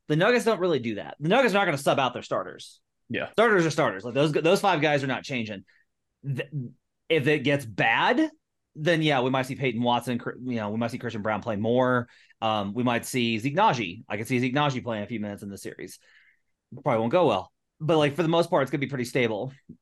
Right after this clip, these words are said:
Speaker 1: The Lakers, on the other hand, will have, like, a number of options. At some point in the series, M P J is gonna have to be guarded by either LeBron James or by Austin Reaves. They'll either go big,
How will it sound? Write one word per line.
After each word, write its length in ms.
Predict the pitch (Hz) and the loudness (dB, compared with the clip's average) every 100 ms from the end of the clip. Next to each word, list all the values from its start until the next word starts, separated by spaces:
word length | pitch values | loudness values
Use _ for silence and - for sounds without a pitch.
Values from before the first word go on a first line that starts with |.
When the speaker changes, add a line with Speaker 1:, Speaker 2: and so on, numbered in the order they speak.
| _ _ - | _ _ -2
Speaker 1:
The 160 | 160 | 2
Lakers, 260 | 170 190 202 | 4 6 6
on 60 | |
the 80 | 180 | 6
other 140 | 160 151 | 4 4
hand, 200 | 147 143 | 2 2
will 80 | |
have, 140 | 139 143 | 2 2
like, 120 | 135 | 0
a 40 | |
number 220 | 131 127 113 | 0 0 0
of 60 | |
options. 440 | 127 123 120 104 - _ | 0 0 -2 -8 -12 _
At 180 | 135 147 | -8 -6
some 240 | - 240 | 0 2
point 180 | 233 214 | 4 4
in 40 | 160 | 4
the 60 | |
series, 460 | 139 151 143 131 123 | 0 2 4 4 2
M 180 | - 151 | -2 -2
P 80 | 165 | 2
J 120 | 151 | 2
is 80 | 135 | 4
gonna 120 | 131 | 2
have 120 | 135 | 0
to 40 | |
be 80 | 120 | 0
guarded 200 | 123 123 | 2 2
by 160 | 113 120 | 0 -2
either 300 | 160 175 170 | -2 0 2
LeBron 480 | 156 143 131 131 127 | 2 2 2 2 2
James 340 | 120 117 110 | 2 0 0
or 220 | 104 117 110 | -2 -4 -2
by 180 | 110 | -2
Austin 380 | 110 104 110 104 | -4 -6 -6 -10
Reaves. 240 | 98 82 117 | -10 -10 -4
They'll 120 | 113 | -2
either 180 | 113 113 | -2 -2
go 120 | 107 | -4
big, 480 | 90 139 160 214 | 0 0 2 -2